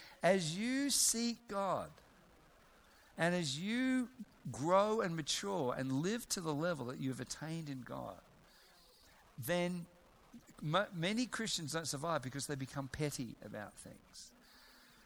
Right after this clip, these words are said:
You know, and so, a-, and it's, and it's all good. I remember, you know, uh, we had a, we were talking about this the other day, as one of the people that worked for us, or for me, my, was my P A years ago. She was, um,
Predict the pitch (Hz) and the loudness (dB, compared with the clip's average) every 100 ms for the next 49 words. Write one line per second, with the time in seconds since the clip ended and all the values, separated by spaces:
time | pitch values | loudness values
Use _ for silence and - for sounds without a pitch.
0 | - - - - 151 160 143 151 143 - | -20 -20 -20 -2 2 4 4 4 2 4
1 | 160 156 151 - 156 - 160 165 165 - | 6 6 4 4 2 4 2 2 2 2
2 | - 156 151 - 170 147 190 165 - - | 4 0 0 -2 -2 0 0 -2 -4 -14
3 | - - - - - - - 135 156 156 | -20 -20 -20 -20 -20 -18 2 4 4 4
4 | 151 147 113 147 165 147 143 156 139 147 | 4 4 2 2 2 -2 -4 -2 2 4
5 | 143 127 104 - - - - - 131 131 | 2 0 -2 -8 -20 -20 -20 -4 0 0
6 | 143 120 131 123 131 127 123 139 135 107 | 0 0 0 2 2 2 4 2 2 0
7 | 104 117 123 120 113 - 123 120 127 127 | -4 -4 -2 -2 -2 -2 -2 -2 0 -2
8 | - - 127 110 - 117 - 131 123 120 | 0 2 2 2 0 -2 0 -2 0 -2
9 | 120 113 123 - 139 135 107 101 90 87 | -2 2 0 2 2 4 2 0 -4 -6
10 | 95 90 - - - - 151 131 - - | -6 -6 -10 -18 -10 -4 -2 -4 -8 -20
11 | - - - - - - - - - - | -20 -20 -20 -20 -20 -20 -20 -20 -20 -20
12 | - 123 113 98 92 82 | -4 -2 0 -2 -4 -8